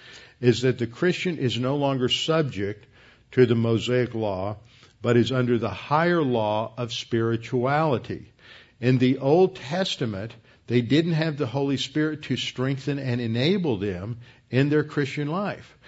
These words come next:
They haven't been baptized by the Holy Spirit, so there's not a break with the power of the sin nature. But in the Christian life, we have this higher law. It's not just morality. A lot of unbelievers can be moral.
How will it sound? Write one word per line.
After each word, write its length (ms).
They 100
haven't 300
been 180
baptized 720
by 160
the 80
Holy 300
Spirit, 380
so 120
there's 240
not 180
a 100
break 800
with 200
the 80
power 560
of 180
the 80
sin 340
nature. 460
But 200
in 180
the 80
Christian 580
life, 300
we 160
have 240
this 180
higher 380
law. 160
It's 160
not 180
just 260
morality. 920
A 40
lot 240
of 100
unbelievers 760
can 160
be 100
moral. 560